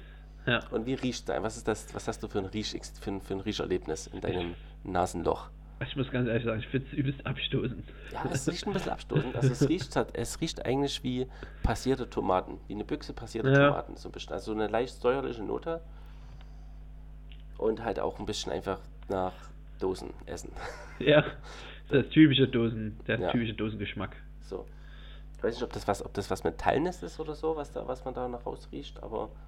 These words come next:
Speaker 2: so leicht sauer, leicht metallisch, äh, tomatig auf jeden Fall. Und jetzt, äh, bin ich gespannt auf den Geschmack.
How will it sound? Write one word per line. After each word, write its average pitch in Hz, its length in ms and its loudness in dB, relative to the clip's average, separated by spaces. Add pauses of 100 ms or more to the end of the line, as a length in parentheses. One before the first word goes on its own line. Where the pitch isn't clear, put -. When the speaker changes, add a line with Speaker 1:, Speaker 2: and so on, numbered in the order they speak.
Speaker 2:
so 107 100 -8
leicht 131 280 2
sauer, 131 260 8
leicht 117 300 2
metallisch, 110 580 -4 (300)
äh, 101 320 2
tomatig 101 500 -2
auf - 140 -6
jeden 104 180 -6
Fall. 95 320 0 (400)
Und 95 220 -4
jetzt, 92 340 -2
äh, 87 160 -4
bin 92 140 -2
ich - 100 -2
gespannt 147 320 0
auf 135 120 -4
den 139 180 -2
Geschmack. 147 340 -2